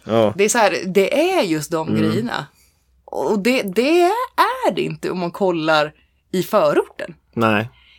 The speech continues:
Speaker 2: Då, då används inte de här designklassikerna i annonserna.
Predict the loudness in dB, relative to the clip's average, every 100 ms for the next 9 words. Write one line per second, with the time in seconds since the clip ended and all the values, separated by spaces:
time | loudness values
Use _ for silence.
0 | _ _ -4 0 0 2 0 2 0 -2
1 | -4 -6 -6 -6 -4 -2 -2 -2 -4 -4
2 | -2 -4 -4 -4 -2 0 0 2 2 0
3 | -4 -8